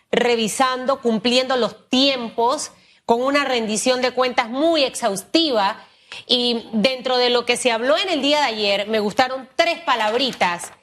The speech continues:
que fueron presentadas en este, en este paquete de esta comisión conjunta. Va a haber evaluación, implementación y seguimiento de las propuestas. Mire, yo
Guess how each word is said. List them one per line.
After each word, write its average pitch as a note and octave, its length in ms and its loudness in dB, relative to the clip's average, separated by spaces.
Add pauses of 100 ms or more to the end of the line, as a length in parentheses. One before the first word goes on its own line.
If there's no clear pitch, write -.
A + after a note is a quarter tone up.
(260)
que G3+ 100 2
fueron B3 300 0
presentadas G3 840 -2 (960)
en A3 160 0
este, B3+ 400 -2
en A3+ 80 0
este A#3 220 0
paquete G#3 760 -4 (120)
de G3 220 0
esta A#3 240 -2
comisión A3+ 440 0
conjunta. B3 800 0 (420)
Va A#3 80 4
a B3 40 -2
haber C4+ 220 -2 (100)
evaluación, B3 800 0 (140)
implementación A#3+ 1080 0 (200)
y C4+ 140 0
seguimiento C#4 840 0
de C#4+ 120 0
las G#3 140 0
propuestas. G3 720 -2 (340)
Mire, A#3+ 300 2
yo D#4 140 2